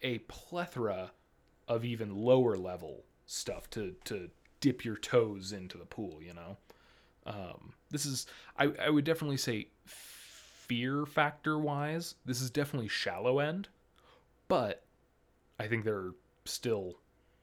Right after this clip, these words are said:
um, movies that are, uh, like, just steps.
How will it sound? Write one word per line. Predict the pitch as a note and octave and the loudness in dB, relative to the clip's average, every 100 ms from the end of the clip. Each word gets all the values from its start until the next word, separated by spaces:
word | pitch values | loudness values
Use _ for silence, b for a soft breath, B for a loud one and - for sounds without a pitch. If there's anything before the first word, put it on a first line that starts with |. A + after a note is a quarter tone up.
| _ _ _ - | _ _ _ -10
um, | G#2 G2 F2+ G1+ G1+ G1+ _ _ _ _ _ _ _ _ _ _ _ | -6 -6 -8 -12 -16 -20 _ _ _ _ _ _ _ _ _ _ _
movies | B2 A#2 A2 G#2+ F#2+ G2 | -2 0 2 0 -4 -6
that | G#2 | -6
are, | F#2 F#2 F2 | -4 -4 -4
uh, | D#2+ C#2 - _ _ _ | -6 -10 -14 _ _ _
like, | G2+ F2 | -8 -8
just | - F#2+ - _ _ _ _ _ | -8 -10 -12 _ _ _ _ _
steps. | - - G2+ - - - | -4 -4 -4 -6 -8 -10